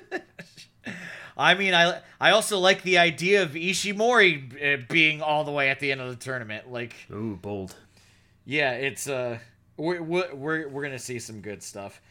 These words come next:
Speaker 1: Uh, so, so let's get through the rest of it. We only got four,
Speaker 2: All right.
Speaker 1: four matches left to go, and I predict we'll get through this one really fast. Yoshihashi
Speaker 2: Yep.
Speaker 1: beats, uh, uh, uh, Tenzan.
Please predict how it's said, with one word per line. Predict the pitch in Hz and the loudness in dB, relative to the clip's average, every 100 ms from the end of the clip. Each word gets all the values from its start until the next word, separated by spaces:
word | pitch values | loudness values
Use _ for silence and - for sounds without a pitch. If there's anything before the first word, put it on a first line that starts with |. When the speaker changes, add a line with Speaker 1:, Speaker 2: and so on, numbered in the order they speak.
| _ _ | _ _
Speaker 1:
Uh, | - 156 180 180 165 | -2 0 0 -2 -6
so, | - 202 180 185 202 | -8 -6 -2 -2 -4
so | 170 185 | -6 -4
let's | 202 - | -4 -2
get | 208 190 | -4 -2
through | 180 | -2
the | 170 | -2
rest | 170 170 | -4 -4
of | 170 | -4
it. | 160 | -4
We | 160 | -4
only | 156 | -4
got | 135 - | -6 -6
four, | 165 156 | -4 -4
Speaker 2:
All | 101 | -4
right. | 107 | -2
Speaker 1:
four | 208 190 | 0 2
matches | 170 156 160 139 | 0 -2 -4 -6
left | 151 151 | -4 -4
to | 143 | -4
go, | 143 151 151 | 0 2 2
and | 139 139 | 2 2
I | 143 | 2
predict | 131 151 143 156 | 0 -2 -2 -2
we'll | 139 143 | -4 -4
get | 147 | -4
through | - 147 | -4 -2
this | 147 143 | -2 -2
one | 139 135 | -6 -6
really | 135 131 | -6 -6
fast. | 127 139 143 - | -4 -2 -2 -2
Yoshihashi | 190 214 170 170 165 165 160 | -2 -2 0 2 4 4 0
Speaker 2:
Yep. | 147 127 | -4 -8
Speaker 1:
beats, | 151 151 - - | -6 -6 -6 -6
uh, | 139 135 127 120 - 127 120 104 101 | -4 -4 -4 -8 -10 -8 -8 -12 -12
uh, | 139 | -10
uh, | 123 | -8
Tenzan. | - 139 131 135 127 | -6 -8 -6 -6 -6